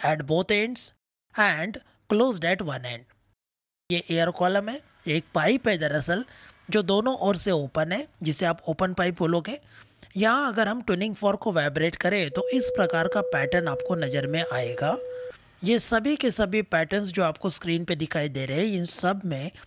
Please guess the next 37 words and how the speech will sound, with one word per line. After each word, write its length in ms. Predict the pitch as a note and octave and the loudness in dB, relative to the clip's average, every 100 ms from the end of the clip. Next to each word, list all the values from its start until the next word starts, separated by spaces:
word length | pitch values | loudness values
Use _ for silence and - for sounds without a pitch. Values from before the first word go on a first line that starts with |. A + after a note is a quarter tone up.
| _ - | _ -2
ओपन 400 | A3 A#3+ - D#4 D#4+ E3+ | 2 2 0 -4 -4 -2
एंड 260 | F3 F#3 G3 | -2 -2 -2
पर 200 | D#3+ E3+ - - | 0 0 -2 -2
एंटी 380 | D3 E3 G#3 G#3 | -2 -2 -2 -2
नोड 260 | C#3+ C#3 C#3+ | -2 -4 -4
ही 140 | G3 | -4
मिल 200 | D#3+ A#2+ | -4 -6
रहा 140 | A#2+ - | -8 -8
है। 800 | - - _ _ - - E3+ | -14 -20 _ _ -20 -4 0
एंटी 240 | G3+ G#3 C4+ | 0 0 0
नोड 220 | D4+ D4 | 2 2
मिलने 260 | G#3 G3+ A3 | 2 2 0
के 120 | A#3 | -2
पीछे 320 | G3+ E3+ D3+ | -2 -2 -2
की 120 | G3 G3 | -2 0
वजह 300 | F#3 G3 F#3+ | 0 0 0
हम 120 | F#3 | -2
जानते 440 | C#3+ B2 C#3+ F#3+ | -4 -4 -4 0
हैं, 140 | F#3+ B3 - _ _ - | 0 -2 -10 _ _ -4
क्योंकि 240 | E3 G#3+ | -2 0
यहाँ 340 | G3+ D3+ D3 F#3 | 2 2 0 0
पर 180 | G#3+ A3 - | 0 0 0
एयर 280 | E3 F#3 G#3 - - | 0 0 -2 -6 -2
free 180 | G#3 A#3+ C4 | 0 2 0
to 60 | A#3+ | 2
move 220 | B3+ A#3 | 2 2
है, 140 | B3 C4 - _ - | 0 -2 -8 _ -2
इसीलिए 360 | F3 - F#3+ F#3 | 0 2 2 2
यहाँ 220 | D#3+ C3+ | 2 0
पे 80 | D#3+ | -2
एंटी 280 | C#3 B2+ B2+ | -4 -4 -6
नोड 220 | C3+ C3+ | -4 -4
बनता 300 | B2+ A#2+ A2 | -4 -6 -6
है। 120 | A#2 - _ _ _ _ _ _ _ _ _ - | -6 -8 _ _ _ _ _ _ _ _ _ -6
लेकिन 280 | D3+ D3+ E3+ | -2 0 -2
क्लोज 440 | - E3+ F#3+ G3+ | 0 2 2 0
पाइप 280 | - E3 F3 | -2 -2 -2